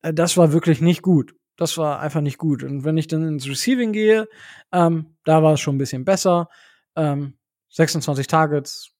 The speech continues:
wurden verteilt, sozusagen, zwanzig Receptions. Lynn Bowden Junior hat gezeigt, warum er vielleicht ins Roster gehört. Darüber sprechen wir dann natürlich nächste Woche. Und, äh, insgesamt war das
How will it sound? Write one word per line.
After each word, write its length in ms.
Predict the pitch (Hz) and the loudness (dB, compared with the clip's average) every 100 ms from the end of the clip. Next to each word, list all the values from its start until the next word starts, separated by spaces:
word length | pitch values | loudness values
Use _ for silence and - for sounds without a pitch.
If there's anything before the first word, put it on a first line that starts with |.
| _ | _
wurden 500 | - 143 135 123 131 135 | -4 -2 -2 -10 -16 -10
verteilt, 560 | 135 131 156 160 165 | -10 0 2 4 2
sozusagen, 560 | 156 139 143 143 139 135 | -2 -12 -8 -6 -6 -8
zwanzig 360 | - 131 131 117 | -10 -10 -10 -10
Receptions. 600 | 127 180 175 - 156 143 - - - | -6 -4 -4 -8 -10 -12 -18 -20 -4
Lynn 200 | 175 196 | 2 4
Bowden 220 | 180 175 | 6 4
Junior 340 | 143 185 196 170 | 2 0 2 2
hat 100 | 165 | 0
gezeigt, 460 | 160 - 160 160 | -4 0 2 2
warum 180 | 156 147 | 0 -2
er 400 | 139 135 - - | -4 -6 -12 -20
vielleicht 360 | - - 147 143 | -10 -2 -2 -2
ins 160 | 135 151 | -4 -4
Roster 240 | 135 131 | -4 -4
gehört. 340 | 127 214 220 | 0 2 2
Darüber 220 | 151 139 135 | -2 -4 -4
sprechen 260 | - 143 | -6 -4
wir 60 | 135 | -6
dann 100 | 131 | -8
natürlich 320 | 127 - 123 | -8 -8 -4
nächste 300 | 170 180 165 | -4 -2 0
Woche. 320 | 160 156 156 156 - - - - _ _ | 0 2 0 -2 -20 -20 -20 -20 _ _
Und, 600 | - 160 151 147 147 143 - | 0 2 2 0 -4 -10 -8
äh, 160 | 160 - | -8 -6
insgesamt 540 | 170 - 135 139 143 | -8 -4 -2 -2 -2
war 160 | 139 135 | -2 -2
das 340 | 139 - - | -2 -2 -4